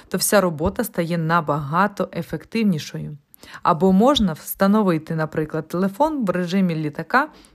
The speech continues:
і це дає неймовірну свободу.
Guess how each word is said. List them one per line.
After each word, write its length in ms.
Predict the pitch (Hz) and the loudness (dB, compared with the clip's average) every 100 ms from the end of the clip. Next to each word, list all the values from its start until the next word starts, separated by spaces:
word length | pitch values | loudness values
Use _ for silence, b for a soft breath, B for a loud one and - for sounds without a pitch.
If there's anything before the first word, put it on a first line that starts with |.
| _ | _
і 80 | 160 | -10
це 240 | - 180 | -4 -4
дає 320 | 156 160 147 151 | -2 -4 -4 -4
неймовірну 1300 | 151 151 165 196 208 208 196 202 196 208 196 175 165 | -2 -2 0 0 2 4 4 2 0 0 0 -2 -6
свободу. 600 | - 160 151 151 139 139 | -6 -6 -4 -2 -4 -6